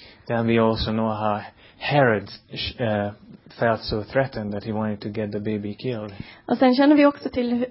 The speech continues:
Speaker 2: ehm, hur Herodes kände sig ho-, så hotad att han ville döda barnet.
Speaker 1: Threatened by a baby.
Speaker 2: Hotad av ett barn.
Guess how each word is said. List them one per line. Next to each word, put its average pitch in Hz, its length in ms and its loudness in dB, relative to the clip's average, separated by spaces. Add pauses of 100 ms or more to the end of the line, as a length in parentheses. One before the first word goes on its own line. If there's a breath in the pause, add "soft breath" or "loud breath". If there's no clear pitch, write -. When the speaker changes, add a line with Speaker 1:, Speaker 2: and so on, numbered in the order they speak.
Speaker 2:
ehm, 240 420 0
hur 247 180 2
Herodes 254 560 4
kände 254 280 0
sig 247 140 0
ho-, 247 280 0
så - 180 0
hotad 302 600 0 (280 loud breath)
att - 160 -4
han 247 140 0
ville 240 480 2
döda 277 440 6
barnet. 247 440 -4 (280)
Speaker 1:
Threatened 113 440 0
by 101 280 -2
a - 20 -6
baby. 110 520 -6 (400)
Speaker 2:
Hotad 277 380 0
av 269 160 2
ett - 200 -6
barn. 247 420 -2